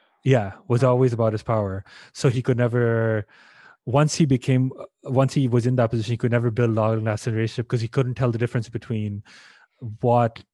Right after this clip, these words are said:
Speaker 1: is for real and what is just because of his position. And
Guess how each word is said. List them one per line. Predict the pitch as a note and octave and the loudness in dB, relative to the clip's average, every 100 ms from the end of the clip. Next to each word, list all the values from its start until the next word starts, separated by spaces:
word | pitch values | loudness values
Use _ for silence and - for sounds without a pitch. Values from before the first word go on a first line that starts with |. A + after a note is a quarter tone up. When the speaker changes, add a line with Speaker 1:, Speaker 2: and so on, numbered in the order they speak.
| _ | _
Speaker 1:
is | B2+ A2+ - - | -4 -4 -8 -16
for | - A#2 | -2 0
real | A2 A#2+ E3 F3 | 2 2 2 2
and | A2+ A2 | -2 0
what | G#2+ A2+ | 2 0
is | - | -2
just | A#2+ | -4
because | A#2+ A#2+ G#2+ | -2 -2 0
of | G#2+ | -2
his | - | -2
position. | A2+ A2 - A2 G#2+ | -2 -2 -2 -4 -4
And | - A#2+ A#2 A2 | -2 0 0 -2